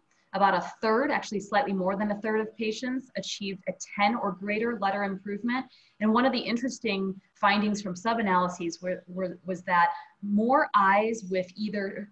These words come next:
a treatment naive status or a diagnosis of early D M E, meaning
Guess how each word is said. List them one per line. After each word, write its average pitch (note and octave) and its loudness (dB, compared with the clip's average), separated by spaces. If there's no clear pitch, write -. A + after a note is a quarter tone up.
a G3+ -2
treatment B3 -6
naive F3+ -2
status B3 -2
or G3 0
a F#3 2
diagnosis F#3+ -2
of F#3+ -10
early C4+ 4
D F#3 -2
M F3 0
E, F3 -4
meaning F#3 -2